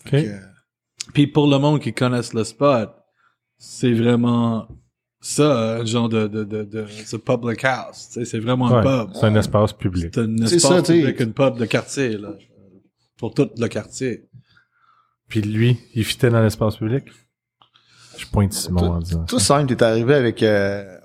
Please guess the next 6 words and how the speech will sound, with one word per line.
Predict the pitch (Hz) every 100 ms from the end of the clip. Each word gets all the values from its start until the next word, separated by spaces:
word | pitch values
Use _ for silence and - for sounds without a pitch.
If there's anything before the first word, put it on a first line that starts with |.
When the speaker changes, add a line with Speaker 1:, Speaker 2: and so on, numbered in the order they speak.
| _ _ _ _ _ _ -
Speaker 1:
comment | 127
il | 131
s'appelle, | 120 107 - 131 120
euh | 107 104 104 104 - _ _ _ 147
Speaker 3:
Evan | 143 131
Cronshaw. | 139 120 - 107